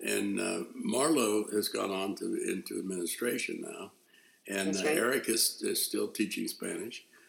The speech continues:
Speaker 1: But it
Speaker 2: That's
Speaker 1: was just
Speaker 2: right.
Speaker 1: a, a wonderful, wonderful group of, of students. And, uh, and we just, it was, it was great fun. And, uh, um, so from then till now, what do you think's happened in language learning?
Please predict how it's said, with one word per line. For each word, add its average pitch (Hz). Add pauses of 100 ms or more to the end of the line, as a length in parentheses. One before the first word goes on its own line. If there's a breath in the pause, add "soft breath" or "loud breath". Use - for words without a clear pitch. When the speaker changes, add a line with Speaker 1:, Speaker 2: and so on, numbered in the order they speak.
(220)
Speaker 1:
But 123
it -
Speaker 2:
That's 120
Speaker 1:
was 180
just -
Speaker 2:
right. 110 (220)
Speaker 1:
a, -
a -
wonderful, 120
wonderful 104
group -
of, 90 (120)
of -
students. -
And, 98
uh, 92 (600)
and 107
we 110
just, 143
it 127
was, 110
it 110
was 107 (300)
great 104
fun. - (100)
And, 98
uh, 92 (760)
um, 98 (520)
so 135 (100)
from 113
then 156
till 113
now, 104 (580)
what 143
do 202
you 180
think's -
happened 98
in 85
language 85
learning? -